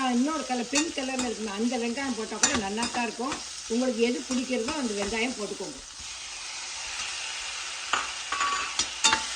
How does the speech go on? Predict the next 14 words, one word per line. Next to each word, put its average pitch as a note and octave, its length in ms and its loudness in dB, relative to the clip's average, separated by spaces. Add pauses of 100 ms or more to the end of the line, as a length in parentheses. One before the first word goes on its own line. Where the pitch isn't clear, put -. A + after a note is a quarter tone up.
(1000)
இப்போ A#3 200 0
வந்து B3+ 220 6
வதங்கிடுச்சு, B3 560 4
காயெல்லாம் C#4+ 460 6
கொஞ்சம் A3+ 240 4
வதங்கிடுச்சு. C4+ 540 4
நான் A#3+ 180 4
வந்து A3+ 140 0
இப்போ B3 160 2
வந்து B3 180 4
இதுல B3+ 220 6
உப்பு A#3 260 2
போட B3 200 6
போறேன். D#3 280 -2